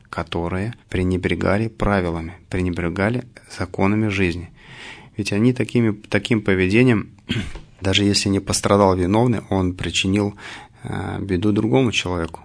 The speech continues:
А это тоже наказуемо по законам Божьим. А несоблюдение либо игнорирование правил дорожного движения, это не проявление, э, заботы о ближнем. Когда мы участвуем в дорожном движении, а рядом едут другие участники дорожного движения,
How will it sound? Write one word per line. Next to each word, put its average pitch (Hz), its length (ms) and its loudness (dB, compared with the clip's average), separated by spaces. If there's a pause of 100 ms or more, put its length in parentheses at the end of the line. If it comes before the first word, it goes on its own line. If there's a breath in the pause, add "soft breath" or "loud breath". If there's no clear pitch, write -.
(120)
А 87 140 -2
это 87 160 -6
тоже 117 280 0
наказуемо 95 640 -2
по 90 120 -6
законам 92 540 -6
Божьим. 92 260 -6
А 92 100 -4
несоблюдение 95 1120 2
либо 95 280 0
игнорирование 95 640 0
правил 117 320 4
дорожного 95 420 0
движения, 92 460 -2 (480 loud breath)
это 90 680 -2
не 90 160 0
проявление, 92 840 2 (100)
э, 92 120 -2
заботы 98 680 -2 (240)
о 90 500 -4
ближнем. 95 480 2 (180 loud breath)
Когда 92 600 -2
мы 92 340 -2
участвуем 98 520 0
в - 20 -2
дорожном 92 320 0
движении, 87 360 -2
а 87 60 0
рядом 120 280 4
едут 123 280 4
другие 117 300 2
участники 95 540 -2
дорожного 95 380 -4
движения, 92 400 -4